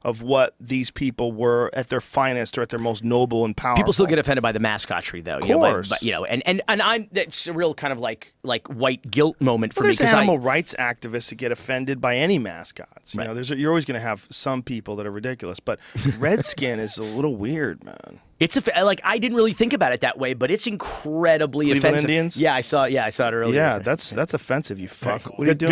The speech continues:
Speaker 2: good, good
Speaker 1: wearing
Speaker 2: work,
Speaker 1: that?
Speaker 2: Wild Thing. Good work, Wild Thing. Yeah, I, I just, like, but I wasn't, that was something I was completely, I don't wanna say I was insensitive to it. I was just kind of unaware of it.
Speaker 1: Right.
Speaker 2: And then she starts doing this, like, pow-, this whole PowerPoint on it, and she starts going and getting, like,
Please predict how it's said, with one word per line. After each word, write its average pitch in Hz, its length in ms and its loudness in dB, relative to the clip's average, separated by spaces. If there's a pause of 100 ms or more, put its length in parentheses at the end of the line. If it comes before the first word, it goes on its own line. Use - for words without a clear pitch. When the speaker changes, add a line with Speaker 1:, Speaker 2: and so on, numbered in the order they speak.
Speaker 2:
good, 110 80 -4
good - 60 4
Speaker 1:
wearing 143 160 4
Speaker 2:
work, - 80 2
Speaker 1:
that? - 80 2
Speaker 2:
Wild 139 280 2
Thing. 147 260 2 (240)
Good 226 140 6
work, 240 260 8
Wild 180 340 4
Thing. 185 280 2 (500)
Yeah, 175 200 6
I, 165 100 4 (140)
I 165 100 4
just, 160 400 0
like, 185 180 2 (220)
but 254 100 4
I - 140 2
wasn't, 311 300 0 (100)
that 190 160 0
was 226 100 2
something 208 220 2
I 175 60 4
was 156 180 2 (240)
completely, 151 580 -2
I - 60 0
don't 240 100 2
wanna 262 120 2
say 196 100 0
I 160 40 4
was 143 120 -2
insensitive 151 460 -2
to 202 140 2
it. 190 160 -2
I - 40 -6
was 135 80 -6
just - 180 -2
kind 220 140 -2
of 175 140 0
unaware 139 500 2
of - 140 -2
it. 120 40 6
Speaker 1:
Right. 110 380 0
Speaker 2:
And 165 140 2
then 175 100 2
she - 140 0
starts 185 200 0
doing 175 180 2
this, 151 120 2
like, 139 120 0
pow-, - 240 0
this 160 120 -2
whole 214 320 2
PowerPoint 185 560 2
on 127 80 2
it, 113 80 -6 (180)
and 160 120 -2
she 156 80 -4
starts 196 240 0
going 180 340 0
and 147 140 -4
getting, 160 280 0
like, 135 300 -2